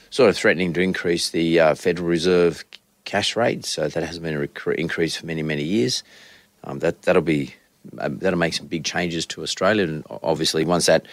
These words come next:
process of increases in their local interest rate, that will actually start to increase, uh, or decrease our Aussie dollar.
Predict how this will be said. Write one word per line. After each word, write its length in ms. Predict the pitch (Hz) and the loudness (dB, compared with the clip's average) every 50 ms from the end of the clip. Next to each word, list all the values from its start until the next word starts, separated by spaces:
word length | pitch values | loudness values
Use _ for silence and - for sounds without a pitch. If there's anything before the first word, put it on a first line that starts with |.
| - - - - - - _ _ | -20 -20 -20 -20 -20 -20 _ _
process 500 | - 104 98 92 - - 82 76 - - | 4 6 6 6 6 4 2 2 2 2
of 280 | 82 78 73 - - - _ - | 2 0 0 -2 -8 -18 _ -6
increases 680 | 85 92 98 92 - - 90 85 78 76 82 76 69 | -2 -2 -2 -2 -2 -2 -2 0 0 0 -2 -2 0
in 140 | 76 76 73 | 0 0 0
their 160 | 73 71 71 | 2 2 2
local 340 | 71 76 78 82 80 78 80 | 4 6 4 4 4 2 0
interest 380 | 92 95 95 85 80 - - - | 0 0 0 -2 -4 -6 -4 -4
rate, 180 | 65 62 60 | -2 -2 0
that 120 | - 80 76 | 2 2 2
will 100 | 73 76 | 4 2
actually 280 | 71 71 - - 71 67 | 2 0 0 -4 -4 -4
start 220 | - 69 67 65 | 0 0 0 0
to 60 | 69 | -2
increase, 420 | 69 - - - 71 67 65 - - | -4 -6 -8 -8 -6 -4 -4 -4 -2
uh, 280 | - 67 69 62 - - | -2 -2 -2 -2 -4 -4
or 140 | 62 71 71 | -4 -4 0
decrease 500 | - 90 92 85 - 85 76 69 - 76 | 2 2 2 2 2 2 2 2 2 2
our 160 | 67 69 69 | 2 2 2
Aussie 220 | 67 65 69 67 | 0 -2 -6 -4
dollar. 260 | 69 73 69 64 58 | -2 -2 -2 -2 -4